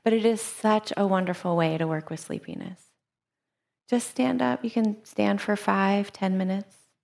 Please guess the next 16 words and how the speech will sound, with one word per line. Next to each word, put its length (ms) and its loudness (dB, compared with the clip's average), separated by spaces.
and 140 2
then 100 2
sit 180 -2
back 220 -2
down. 320 2
Notice 400 2
it 80 2
really 300 2
brings 600 0
the 100 -2
energy 540 -2
up, 200 -8
standing. 560 -8
Open 280 4
your 120 2
eyes. 560 0